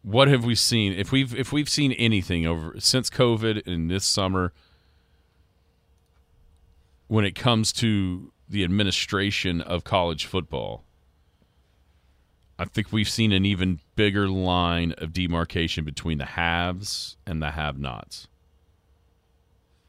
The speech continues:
And so I would love, he's not gonna do it publicly, I'm just sure, but I wonder if Greg Sankey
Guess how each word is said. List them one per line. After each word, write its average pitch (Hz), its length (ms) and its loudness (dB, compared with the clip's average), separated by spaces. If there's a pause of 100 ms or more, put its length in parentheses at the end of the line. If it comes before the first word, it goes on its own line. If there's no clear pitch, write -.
(960)
And 113 160 0
so 104 460 6 (220)
I 120 120 4
would 113 200 0
love, 113 720 4
he's 104 520 -4
not 117 140 4
gonna 92 180 0
do 92 280 0
it 87 160 -4
publicly, 92 520 -2
I'm 80 140 -2
just 76 180 -6
sure, 80 320 -2
but 76 260 -4 (600)
I 110 140 4
wonder 131 340 6
if 90 140 2
Greg 101 260 2
Sankey 92 720 0